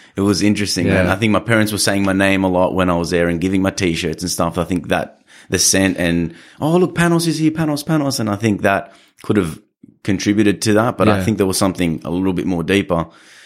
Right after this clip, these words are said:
Speaker 1: from it. And, um,
Speaker 2: How long did they have him before you came back?
Speaker 1: Probably, like, three weeks or something.
Speaker 2: Okay.
Speaker 1: Yeah, not even, maybe
Speaker 2: Right.
Speaker 1: two weeks. So it was very
Speaker 2: In
Speaker 1: fresh.
Speaker 2: the family house. So they, he's picking up your sand and that kind of thing
Speaker 1: That's
Speaker 2: and
Speaker 1: right.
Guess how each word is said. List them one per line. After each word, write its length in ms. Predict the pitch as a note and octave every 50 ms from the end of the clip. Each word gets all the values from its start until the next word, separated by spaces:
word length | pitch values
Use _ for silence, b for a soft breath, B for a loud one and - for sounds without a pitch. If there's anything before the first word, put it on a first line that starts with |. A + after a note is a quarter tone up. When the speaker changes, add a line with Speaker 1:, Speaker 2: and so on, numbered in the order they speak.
| B B B B
Speaker 1:
from 240 | _ - G2 F#2 F#2
it. 80 | E2+ -
And, 300 | - F#2 F#2+ F#2+ G2 F#2+
um, 400 | G2 F#2+ F#2+ F#2+ F#2+ F#2 E2+ D#2+ - _ _ _ _ _ _ _ _ -
Speaker 2:
How 120 | - D3 D3+
long 160 | D#3+ F3 F3
did 140 | D3 C#3 B2
they 120 | A#2+ A2+
have 240 | G#2+ G#2 A2 A2+ A2
him 360 | A2 A#2+ A#2 A2+ A2 A2 A2 G2+
before 800 | - - A#2 A2 G2+ - - - - - - A2+ A2+ A2 A2 A2
you 280 | G#2+ G#2 G#2 G#2 G#2 G2+
came 240 | - G#2 G2+ G2+ G2
back? 420 | G2+ G2 F#2+ E2+ - - - _ _ _ _ _ _ _
Speaker 1:
Probably, 220 | - G2 A2 A#2 A2+
like, 140 | G2+ F2 -
three 600 | - - - - - - - E2 E2 E2+ F2 F2
weeks 300 | D#2+ D2+ E2 E2+ - -
or 40 | E2
something. 280 | - D#2+ D2 D2 F#2 A2+
Speaker 2:
Okay. 220 | G2+ G2+ E2+ E2 - -
Speaker 1:
Yeah, 200 | - F2 F2+ F2
not 200 | F2+ G2 G2 F#2+
even, 220 | G2+ G2+ E2 D#2+ D#2+
maybe 160 | E2+ F2 G#2+
Speaker 2:
Right. 100 | G#2 F#2+
Speaker 1:
two 140 | F#2 G2 F2+
weeks. 260 | E2 D2+ C#2+ - -
So 120 | - F2+ F2
it 40 |
was 100 | F2 F2 E2+
very 260 | E2 F2+ F#2 F#2 F#2+
Speaker 2:
In 80 | A2+ A2+
Speaker 1:
fresh. 140 | A2 D#2
Speaker 2:
the 60 | D2 G#2+
family 240 | G#2 G2+ G#2 G2+
house. 280 | G2 F#2 F2+ F#2 F#2 F2+
So 240 | - - G#2 G2 F#2
they, 280 | F2+ F2+ F2+ - - -
he's 320 | _ A#2 G#2+ G2 - - -
picking 280 | _ - A#2 - A2 G2+
up 120 | G2 -
your 80 | G2 F2+
sand 360 | - - G2 F#2 F#2 F#2 F2
and 100 | F2+ F2+
that 120 | F#2+ F#2 -
kind 180 | - G2+ F#2
of 80 | F#2 E2
thing 180 | - F2+ F2 F2+
Speaker 1:
That's 140 | F2+ F2+ F2
Speaker 2:
and 60 | F#2+
Speaker 1:
right. 220 | F2 E2 D#2+ -